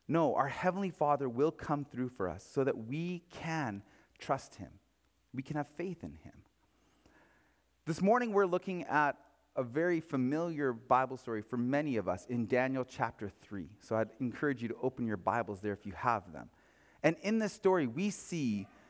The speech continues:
that we can trust God because he delivers.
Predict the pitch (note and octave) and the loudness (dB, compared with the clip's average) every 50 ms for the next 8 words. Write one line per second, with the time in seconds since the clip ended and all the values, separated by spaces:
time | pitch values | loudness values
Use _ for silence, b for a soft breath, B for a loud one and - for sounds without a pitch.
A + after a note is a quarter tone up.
0 | b b - D3 C#3+ C3 B2+ A#2+ A#2+ D3 F3 G3+ G#3+ G#3 - - - - - F#3+ | b b 4 4 4 4 2 -2 -6 -4 -2 -2 -2 -4 -6 -8 -8 -4 -2 0
1 | F#3 F#3+ F#3+ F#3+ F3 - - - F3 E3 D#3 - - - - F#2+ A#2+ A#2 G#2 D#2+ | 2 2 2 0 -2 -6 0 2 2 2 2 0 -8 -12 -2 0 2 2 2 0
2 | D2+ - - - - _ _ _ _ _ _ _ _ _ _ _ _ - B2+ - | -2 -8 -14 -16 -20 _ _ _ _ _ _ _ _ _ _ _ _ -4 -2 -2
3 | - D3+ E3+ D3 A2 F2+ F2+ G2 - - - _ _ _ _ _ - - - D3+ | 0 2 2 2 2 0 -4 -10 -16 -20 -20 _ _ _ _ _ -16 -10 -8 -6
4 | D3 C#3+ D3 C#3 - - A#2 G#2 G2 G#2 G2+ - - - - - - - | -6 -6 -6 -8 -6 -4 -4 0 0 0 -2 -2 -8 -16 -18 -20 -20 -20